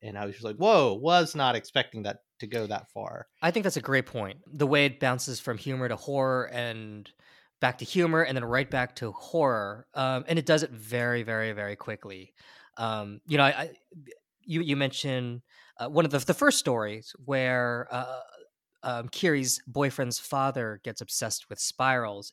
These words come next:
Speaker 2: s-, to the point where at the end, he basically turns his body into a spiral, and when it's revealed what he's done to himself, it's, A, it is a kind of a comical image, the idea of a man who's bent his body into a cartoonish spiral,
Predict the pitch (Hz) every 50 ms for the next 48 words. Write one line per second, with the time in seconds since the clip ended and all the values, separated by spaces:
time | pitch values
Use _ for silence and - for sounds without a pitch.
0 | _ _ - - - - - - 214 196 190 - - - 285 302 285 233 175 165
1 | 156 151 151 - 143 127 - - 139 160 160 151 139 131 123 - _ - - -
2 | - - - - - _ _ - - - 196 160 139 190 196 226 - - 185 -
3 | 160 135 - - - - 156 156 156 131 - 135 120 113 - 123 127 127 127 120
4 | 117 107 - 120 110 - - - - 110 110 107 104 101 101 98 104 107 117 117
5 | 113 113 113 117 120 120 120 135 135 135 127 131 131 123 - - 120 110 107 107
6 | 110 135 160 151 131 113 107 101 95 - _ _ _ _ _ _ _ _ _ -
7 | 139 135 127 135 117 104 - 139 139 139 123 - 135 113 98 120 107 104 - -
8 | 151 123 98 - - - - - - _ _ - - - - - _ - - -
9 | - 277 233 175 175 190 247 170 139 - - 170 151 139 120 120 - - - 143
10 | 131 131 127 - 131 131 127 135 120 110 107 104 - 131 127 123 120 113 127 127
11 | 131 135 127 120 120 110 104 107 117 120 117 113 107 110 120 - - - _ _
12 | - - 147 143 - - 139 120 110 - - 123 117 120 123 117 113 107 104 104
13 | - 127 120 110 - - 127 120 - - - 139 123 120 110 - - - - 135
14 | 131 143 143 123 117 104 101 104